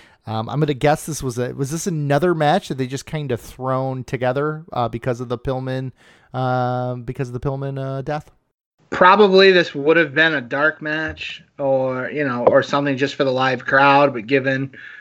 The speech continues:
Speaker 2: uh, filler that was needed, uh, unfortunately, they're trying to continue to push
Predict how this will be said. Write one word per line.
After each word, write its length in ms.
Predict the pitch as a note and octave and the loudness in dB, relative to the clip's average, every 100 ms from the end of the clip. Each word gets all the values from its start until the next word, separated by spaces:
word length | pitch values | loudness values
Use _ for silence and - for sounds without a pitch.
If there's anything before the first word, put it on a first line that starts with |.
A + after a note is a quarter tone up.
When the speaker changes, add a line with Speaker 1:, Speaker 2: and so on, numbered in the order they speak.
| - - | -20 -6
Speaker 2:
uh, 480 | D3+ C3+ C3+ C3 B2+ | 0 2 4 2 0
filler 480 | - F3 E3+ E3+ E3 | 2 4 6 8 6
that 160 | D3+ | 4
was 160 | D3+ C3+ | -2 -6
needed, 460 | D3+ D3+ D3+ D3 C#3+ - - _ C#3 | -4 0 2 2 -2 -20 -20 _ -8
uh, 340 | C3+ C3+ C3 | -4 -2 -2
unfortunately, 600 | C#3 C#3 D#3 D3+ D#3+ D3+ | -2 0 0 0 0 0
they're 160 | C#3 B2+ | 2 0
trying 680 | - - D3+ D3+ D#3 D#3+ D#3 | -2 2 4 6 4 0 -4
to 220 | - C#3+ | -4 -4
continue 560 | C#3+ C3+ - D#3 D#3 D3+ | -6 -10 -4 -4 -2 0
to 100 | C#3 | -2
push 580 | - D3+ D3+ - - | 0 4 4 2 -6